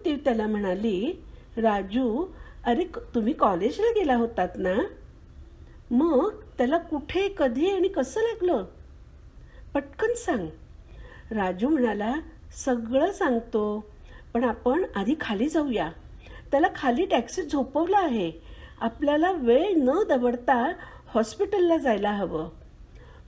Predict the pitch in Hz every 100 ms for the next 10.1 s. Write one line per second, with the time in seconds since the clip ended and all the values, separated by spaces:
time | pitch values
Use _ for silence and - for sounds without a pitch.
0 | 285 285 - 240 359 370 262 254 254 254
1 | 226 311 254 392 - - - 202 214 -
2 | - 359 415 240 202 175 170 185 180 -
3 | - - - - - - - - - -
4 | - - - - 415 - 262 349 453 403
5 | 269 320 359 - 262 220 254 359 285 202
6 | 180 - - - 254 240 - 233 240 -
7 | 381 415 - - 254 247 302 226 311 -
8 | - - - 208 214 269 330 233 214 202
9 | 196 190 285 381 415 330 190 - 180 220
10 | -